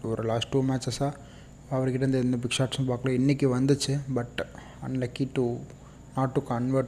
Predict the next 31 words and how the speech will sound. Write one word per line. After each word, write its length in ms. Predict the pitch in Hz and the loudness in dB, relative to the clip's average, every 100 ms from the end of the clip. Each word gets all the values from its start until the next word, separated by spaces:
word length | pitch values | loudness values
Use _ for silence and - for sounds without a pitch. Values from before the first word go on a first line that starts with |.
| - | 0
to 100 | 120 - | -2 0
fifties. 320 | 123 - 143 139 - - - - - - | -2 2 2 2 -6 -14 -18 -18 -18 -6
And 260 | 127 123 123 | -2 0 2
ராகுல் 280 | 131 143 139 | 4 6 4
திரிபாதி 580 | 135 139 135 143 143 - - | 2 2 0 0 0 -4 -8
ஒரு 120 | 131 | -2
எதிர்பாராத 760 | 127 135 139 143 143 147 151 | 0 0 0 2 2 4 2
விதமாக 440 | 151 147 143 143 135 | 4 4 4 2 0
ரிட்டையர்ட் 340 | 127 131 131 | 0 0 0
ஹர்ட்டில் 320 | 123 123 123 120 | 0 0 0 0
போனாருங்க. 400 | 123 123 120 123 | 0 0 -2 -2
So, 180 | 117 120 113 131 - - - - - - - - | 0 -2 -2 -10 -16 -18 -20 -14 -14 -12 -10 -2
just 180 | 113 - - | 0 0 2
pray 160 | 143 | 4
for 280 | 143 143 131 | 4 2 0
that. 320 | 135 139 139 | 2 2 0
ஆ, 180 | 123 120 117 117 | -4 -4 -4 -4
ஏன்னா 340 | 113 117 127 | -4 -4 -4
நெக்ஸ்ட் 300 | 127 117 - | -4 -6 -2
மேட்ச் 400 | 131 131 - - - - - - - - | 0 0 -2 -6 -6 -16 -18 -18 -18 -10
அவர் 500 | - 127 123 123 120 113 | -2 0 0 0 -2 0
ஹர்ட்டோட 400 | 139 143 139 131 | 2 2 2 2
இருக்கக்கூடாது, 840 | 127 127 127 123 120 117 123 123 - - 123 | 2 0 0 2 0 0 0 -2 -4 -10 -8
நெக்ஸ்ட் 400 | 127 127 120 - | -6 -4 -4 0
மேட்ச் 260 | 131 120 | 0 0
வந்துடணும் 580 | 123 123 135 139 135 123 | 0 0 0 0 0 0
அப்படின்றது 400 | 117 123 120 120 | -2 -2 -2 -2
தான் 140 | 131 | -2
எல்லாரோட 340 | 120 120 123 117 | 0 0 2 2
ஆசை. 300 | 117 110 120 120 | 0 0 0 -2
Because 200 | - 127 | 0 -2